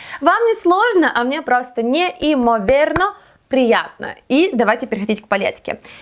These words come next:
И по традиции начнём с оформления. Оформление у нас в этот раз вот такое вот розовенькое. И я думаю, что Пэт в оформлении вот этих вот маленьких четвёрок также придерживается тенденции, как с её палетками-десятками,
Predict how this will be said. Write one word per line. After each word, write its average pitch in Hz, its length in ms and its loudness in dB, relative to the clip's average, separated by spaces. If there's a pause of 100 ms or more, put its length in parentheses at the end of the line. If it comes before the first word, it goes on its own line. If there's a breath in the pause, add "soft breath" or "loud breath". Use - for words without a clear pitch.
И - 80 -4
по 262 100 2
традиции 294 380 0
начнём 240 300 0
с 240 80 -10
оформления. 226 960 0
Оформление 226 560 0
у 208 40 0
нас 202 120 -4
в - 40 -6
этот 202 220 -2
раз 202 180 -2
вот 202 140 -8
такое 202 280 0
вот 202 180 -2 (360 loud breath)
розовенькое. 302 880 2
И 240 120 -2
я 330 160 2
думаю, 349 360 0
что 269 200 -4
Пэт 311 340 0
в 339 40 -2
оформлении 254 580 0
вот 214 160 -6
этих 226 160 -4
вот 220 100 -6
маленьких 226 460 0
четвёрок 226 460 0
также 247 420 -2
придерживается 233 720 0
тенденции, 220 580 0
как 220 240 0
с - 80 -20
её 208 180 0
палетками-десятками, 208 1200 -2